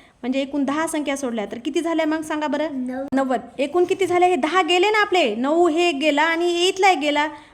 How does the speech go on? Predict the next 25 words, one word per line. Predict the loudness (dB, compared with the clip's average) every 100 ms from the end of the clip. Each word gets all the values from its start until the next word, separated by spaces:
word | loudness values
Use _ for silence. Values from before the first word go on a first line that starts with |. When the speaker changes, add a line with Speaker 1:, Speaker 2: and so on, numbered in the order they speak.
| -6
Speaker 1:
म्हणजे | -2 0
नव्वद | 2 2 2 4 2
संख्या | 2 0 0
आहेत. | -2
एक, | -2 -2 0
दोन | 0 0 2
अंकी | 0 -2
संख्या | -4 0 -2
किती | -2 -2
आहेत? | 0 2 0
नव्वद | -2 0 0
आहेत, | 0 -2
म्हणून | -2 -4 -4
पर्याय | -2 -2
नंबर | 0 -2 -4
चार | -6 2 6 6
आहे | 4 0
उत्तर. | -6 -8 -12 -14 _ _ -10
किती | -2
आहे? | 0 4 4 2 -4 -20 -20 -8
पर्याय | -2 0
नंबर | 0 0 -2
चार | -4 2 4 4
उत्तर | 2 -4 -6
आहे. | -6